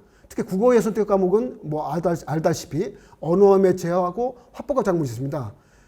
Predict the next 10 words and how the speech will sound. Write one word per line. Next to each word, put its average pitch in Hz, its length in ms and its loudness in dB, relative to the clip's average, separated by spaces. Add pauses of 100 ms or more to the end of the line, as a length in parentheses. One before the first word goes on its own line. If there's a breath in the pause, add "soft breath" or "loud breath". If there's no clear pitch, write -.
근데 - 120 -6
그 247 160 0
두 208 140 -6
가지 220 180 4
상에서 208 220 4
뭐가를 190 920 0
선택하는 185 380 -4
것이 170 140 -2
중요한 165 340 -2
것이 151 440 -6